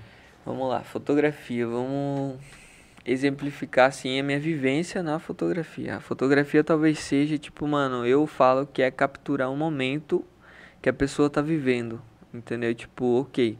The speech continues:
qual que são os momentos? Tipo, todos que elas acham impos-, importante. Só que ela não sabe disso.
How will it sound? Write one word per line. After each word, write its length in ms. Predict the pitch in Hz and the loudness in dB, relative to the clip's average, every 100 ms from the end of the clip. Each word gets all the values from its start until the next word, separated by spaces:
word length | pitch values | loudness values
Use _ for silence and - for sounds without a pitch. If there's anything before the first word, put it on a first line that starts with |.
| - | 2
qual 160 | 135 | 2
que 80 | 143 | 2
são 160 | - 127 | -6 -6
os 60 | |
momentos? 500 | 117 117 117 113 - | -6 -6 -8 -8 -16
Tipo, 240 | - - 131 | -20 -14 -12
todos 380 | - 143 156 - | 0 0 0 -2
que 80 | |
elas 220 | 160 156 147 | 2 2 4
acham 340 | 139 160 156 | 2 0 -10
impos-, 260 | 151 160 - - - | -6 -6 -8 -20 -12
importante. 840 | 135 143 160 160 120 107 - - - - - - | -10 0 0 0 -4 -4 -8 -20 -20 -20 -20 -20
Só 240 | - 151 180 | 4 8 8
que 160 | - | 10
ela 160 | 143 143 | 8 8
não 160 | 147 175 | 4 -4
sabe 360 | - 151 143 | 2 2 2
disso. 480 | 160 151 127 - - | 0 0 -2 -10 -20